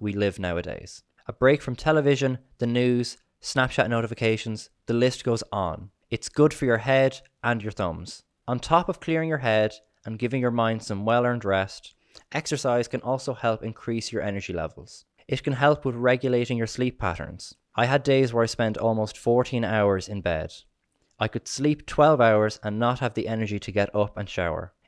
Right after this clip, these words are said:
It was debilitating. Slowly,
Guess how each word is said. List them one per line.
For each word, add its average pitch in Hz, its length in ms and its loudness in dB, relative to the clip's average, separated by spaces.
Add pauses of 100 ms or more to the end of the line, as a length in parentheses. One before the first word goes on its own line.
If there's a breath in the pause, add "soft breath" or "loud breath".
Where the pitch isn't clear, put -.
It 117 120 0
was 120 140 0
debilitating. 104 920 0 (280)
Slowly, 143 640 6